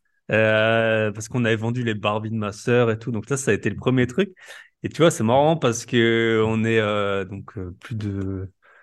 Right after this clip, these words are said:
bah, presque trente ans plus tard. Et là, je viens de déménager et j'ai vendu plein de trucs sur le bon coin, euh, dont, dont je voulais pas, euh,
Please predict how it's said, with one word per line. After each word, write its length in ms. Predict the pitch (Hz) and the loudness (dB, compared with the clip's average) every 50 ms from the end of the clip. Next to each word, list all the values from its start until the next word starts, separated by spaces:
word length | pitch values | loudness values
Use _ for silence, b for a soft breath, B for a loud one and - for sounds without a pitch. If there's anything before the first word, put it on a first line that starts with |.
| b b b _ - | b b b _ -10
bah, 100 | 92 87 | -10 -8
presque 500 | - - 120 - - 117 107 104 98 95 | -6 -6 -6 -2 2 4 4 4 2 0
trente 300 | - - 123 120 120 - | 0 0 0 2 2 2
ans 100 | 131 120 | 0 0
plus 200 | 123 - 117 107 | 0 -4 -4 2
tard. 380 | - 147 156 165 160 147 143 - | 2 4 4 4 2 0 -4 -2
Et 420 | - 120 110 117 113 110 110 110 110 | -2 -2 0 0 0 2 2 4 4
là, 140 | 127 139 | 4 2
je 180 | 135 113 107 113 | 2 0 -4 -4
viens 280 | 104 98 110 147 175 165 | -4 0 2 2 2 2
de 60 | 143 | 2
déménager 720 | 143 151 151 151 151 151 147 139 139 160 175 180 160 117 | 2 0 0 2 2 2 0 2 2 0 0 0 0 -2
et 60 | 117 | -2
j'ai 180 | 110 107 107 110 | -2 -2 -4 -4
vendu 280 | 104 113 123 123 120 120 | -4 -2 -4 -4 -4 -6
plein 200 | 120 - 165 170 | -4 -2 -2 -2
de 60 | 170 | -2
trucs 160 | - 170 - | -4 -6 -4
sur 120 | - 170 | 0 0
le 60 | 147 135 | 0 2
bon 200 | 131 143 143 131 | 2 0 0 -2
coin, 340 | - - 160 160 160 156 | -2 -2 0 0 2 2
euh, 300 | 147 131 123 117 117 117 | 2 4 4 4 2 0
dont, 440 | 117 113 123 120 120 117 117 117 117 | 0 -2 -2 -2 -2 -2 -4 -4 -6
dont 220 | 113 110 117 120 110 | -6 -6 -6 -6 -6
je 60 | 110 | -4
voulais 220 | 110 113 117 113 | -4 0 0 0
pas, 320 | 113 - 127 123 120 117 110 | 0 0 0 2 2 2 2
euh, 200 | 107 101 98 | 0 0 -2